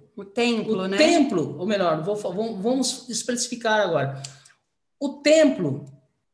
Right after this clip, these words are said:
Speaker 2: do Espírito Santo de vocês, como vocês têm tratado ele, né? Porque assim, gente, se eu não tiver todo essa, esse, esse, esse conjunto alimentar,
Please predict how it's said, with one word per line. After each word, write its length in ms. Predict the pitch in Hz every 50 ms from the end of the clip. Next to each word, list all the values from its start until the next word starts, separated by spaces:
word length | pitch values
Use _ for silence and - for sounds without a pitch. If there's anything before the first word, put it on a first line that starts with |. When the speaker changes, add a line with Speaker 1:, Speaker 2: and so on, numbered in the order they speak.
| _ _ _ _ _ -
Speaker 2:
do 80 | 196
Espírito 420 | 190 185 - - 190 190 175 - -
Santo 340 | - 180 170 170 - - 151
de 80 | 156
vocês, 680 | 151 156 147 - 151 156 131 110 - - - - - _ _ _ _ _ _
como 280 | - - 320 339 320 277
vocês 320 | 254 233 - 262 240 247
têm 180 | - 247 247 240
tratado 800 | 247 254 254 220 - - - 190 185 180 165 156 139 135 135
ele, 400 | 131 123 117 107 - - - - _ _ _ _ _ _ _ _ _ _ _ -
né? 440 | 147 156 180 - - - - - _ _ -
Porque 220 | 254 262 240 285
assim, 400 | 330 311 311 - - 226 214 196
gente, 600 | - 254 269 247 180 131 - 139 120 - - - - - _ _ _ _ _ _ _ _ _ -
se 280 | - - - 330 359
eu 160 | 403 403 415
não 100 | 403 370
tiver 640 | - - 254 208 185 202 214 196 165 156 - - -
todo 240 | - 277 285 294 277
essa, 500 | 233 220 208 - - 202 190 170 - - -
esse, 560 | 185 175 143 - - - 202 160 151 - -
esse, 720 | - 185 170 - - - 175 160 147 139 131 120 - - - - _ _
esse 220 | - 175 - - 214
conjunto 880 | - - 220 196 165 139 131 175 254 294 285 247 - - - 123 - - - _ _ _ _ _ _ _ _ _ _ -
alimentar, 1000 | - 208 247 254 254 247 208 175 - 180 165 156 139 127 135 135 - - - _